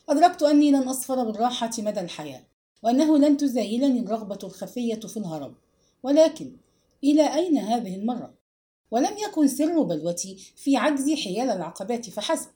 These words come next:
ولكن في تضخيمها وتكبيرها، فإني نصبت من عقلي حرب أعصاب هائلة ضد نفسي.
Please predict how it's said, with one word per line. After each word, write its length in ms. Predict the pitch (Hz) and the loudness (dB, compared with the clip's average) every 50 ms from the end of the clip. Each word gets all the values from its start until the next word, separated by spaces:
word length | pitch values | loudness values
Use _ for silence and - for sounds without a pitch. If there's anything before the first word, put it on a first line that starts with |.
| _ _ _ _ _ _ _ _ _ | _ _ _ _ _ _ _ _ _
ولكن 420 | 269 311 415 466 453 - 381 320 | 2 2 2 0 -4 0 0 0
في 180 | 269 247 302 359 | 0 2 -2 -2
تضخيمها 720 | - 294 269 - - - - 185 175 202 262 262 233 202 | -2 -2 -4 -4 -8 -12 -8 -8 -4 -2 -2 -2 -2 -2
وتكبيرها، 800 | 175 165 160 - 196 185 - 202 247 285 294 349 311 175 - - _ _ _ _ _ _ _ _ _ _ _ | -4 -6 -6 -8 -12 -12 -8 -4 -4 -2 -2 -2 -6 -6 -10 -16 _ _ _ _ _ _ _ _ _ _ _
فإني 440 | - - 240 311 381 427 440 427 403 330 | -8 -4 -4 -2 -2 -4 -6 -2 0 0
نصبت 420 | 262 - - 302 339 330 - - | 0 0 0 -2 -2 -4 -2 0
من 180 | 311 269 214 180 | 0 0 2 0
عقلي 400 | 175 226 226 - - 247 247 247 | -6 -8 -10 -6 -4 -4 -4 -4
حرب 360 | - - 247 254 254 - 208 | -4 -6 -6 -6 -4 -6 -8
أعصاب 560 | 196 202 165 156 - - - 226 240 - 208 | -8 -8 -10 -10 -10 -8 -8 -6 -6 -6 -6
هائلة 680 | 185 170 151 156 220 254 247 - 220 214 233 247 240 - - _ _ - | -8 -10 -8 -6 -6 -6 -6 -4 -4 -2 -2 -2 -4 -6 -14 _ _ -6
ضد 240 | 233 277 277 214 175 | -2 -2 -2 -2 -4
نفسي. 400 | 185 160 147 - - - - - | -6 -6 -8 -10 -12 -14 -14 -16